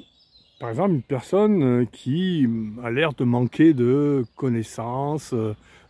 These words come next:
de savoir, euh, par sa façon de répondre, il lui manque, euh, certaines connaissances, euh, pour pouvoir, euh, s'en sortir dans la vie.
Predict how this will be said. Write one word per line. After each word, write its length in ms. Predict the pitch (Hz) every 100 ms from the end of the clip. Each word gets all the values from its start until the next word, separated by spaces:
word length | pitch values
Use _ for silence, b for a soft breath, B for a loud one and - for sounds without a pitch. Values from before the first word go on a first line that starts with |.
| -
de 80 | 123
savoir, 800 | - 113 104 117 143 156 123
euh, 300 | 107 101 98 95 b b b b -
par 160 | 110
sa 160 | - 117
façon 400 | - 120 - 127
de 120 | 113
répondre, 880 | 101 123 - 151 196 220 160 113 101 _ b b b b b 120
il 60 |
lui 160 | 113 113
manque, 360 | 143 196 -
euh, 360 | 131 120 110 104 - - - -
certaines 380 | - - 170
connaissances, 800 | 147 123 104 - 143 202 214 -
euh, 920 | 233 233 _ _ _ _ _ _ _ - - _ _ - - - -
pour 160 | 151 127
pouvoir, 500 | 127 127 190 - 123
euh, 100 | 113
s'en 180 | 156
sortir 420 | 139 98 - 185 151
dans 100 | 143
la 140 | 120
vie. 340 | 101 - -